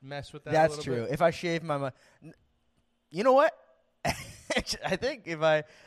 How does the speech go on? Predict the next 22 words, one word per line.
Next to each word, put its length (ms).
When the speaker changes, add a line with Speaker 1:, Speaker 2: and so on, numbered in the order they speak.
Speaker 2:
I 120
could 80
have 160
a 40
little 200
stubble 380
and 80
be 80
trans. 440
Speaker 1:
I 100
don't 140
know. 220
I 40
mean, 340
you 80
could 140
definitely 260
swim 340
for 100
Penn 260
State. 380
Speaker 2:
<laughs> 40